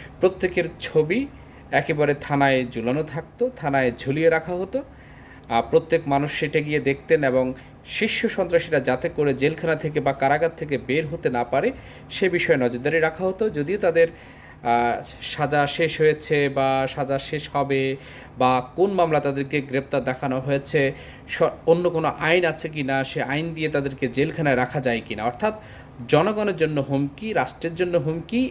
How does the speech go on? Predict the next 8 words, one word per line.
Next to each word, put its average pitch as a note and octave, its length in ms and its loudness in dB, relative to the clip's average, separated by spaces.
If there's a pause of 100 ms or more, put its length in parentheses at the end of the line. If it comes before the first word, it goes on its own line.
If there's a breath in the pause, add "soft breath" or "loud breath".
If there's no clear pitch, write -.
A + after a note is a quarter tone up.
(120)
এমন F3 280 0
ব্যক্তিদেরকে F3+ 880 -2
কারাগারে B2+ 440 2
রাখার G3 400 0 (520 loud breath)
বিধান C#3+ 640 2
রয়েছে। - 400 -4 (720 loud breath)
সেটি G3 260 2
কিন্তু F3+ 300 2